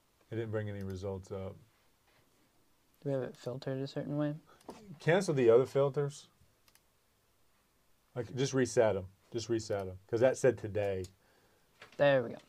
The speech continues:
Speaker 1: Okay, so how many, so that's all of our leads. Now go back and put the address in again.
Speaker 2: Oh, I see.
Speaker 1: Yep.
Speaker 2: Yeah, I can't really see this part of the screen because
Speaker 1: Right. Well, either way, that's not working out as good as I would have hoped. But we've brought in, like,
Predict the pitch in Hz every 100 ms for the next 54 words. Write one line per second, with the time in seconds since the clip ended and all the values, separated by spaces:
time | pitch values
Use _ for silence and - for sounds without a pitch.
0 | _ _ - 147 113 87 - - 123 147
1 | 156 147 139 - - _ 147 165 190 156
2 | 165 135 120 110 104 98 131 131 147 143
3 | 135 123 123 117 104 117 110 110 101 101
4 | 101 98 95 127 104 110 - - _ _
5 | _ _ _ _ _ _ _ _ _ _
6 | _ _ _ _ _ _ _ 110 95 _
7 | - 147 180 196 - 170 160 143 139 135
8 | - 127 113 107 - 131 117 110 113 110
9 | 113 107 110 - _ _ _ _ _ 117
10 | 104 98 92 _ - - 170 208 208 143
11 | 139 131 160 170 160 147 143 131 127 120
12 | 113 104 127 117 117 113 107 101 127 123
13 | 107 - 127 135 143 160 151 151 151 156
14 | 131 123 110